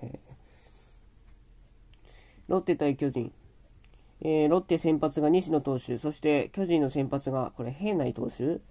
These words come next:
ていうところになってますけども。あー、これは、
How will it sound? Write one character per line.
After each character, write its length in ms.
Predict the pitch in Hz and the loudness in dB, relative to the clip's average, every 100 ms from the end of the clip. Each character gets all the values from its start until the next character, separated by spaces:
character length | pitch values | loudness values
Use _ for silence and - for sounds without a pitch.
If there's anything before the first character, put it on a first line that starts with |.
| - | -6
て 80 | 143 | -2
い 40 | |
う 20 | |
と 80 | 139 | -2
こ 100 | 131 | -2
ろ 60 | 120 | 0
に 60 | |
な 60 | - | -2
っ 40 | |
て 100 | - | -2
ま 140 | 127 123 | -4 -4
す 80 | |
け 80 | 127 | -6
ど 80 | 120 | -4
も。 200 | 120 104 - - - - - - - - | -4 -8 -12 -20 -20 -20 -20 -20 -20 -12
あ 520 | - 135 139 139 139 131 | -4 -2 0 2 2 -2
ー、 20 | |
こ 220 | 120 208 | -2 2
れ 120 | 220 | 4
は、 360 | 226 226 220 | 4 6 6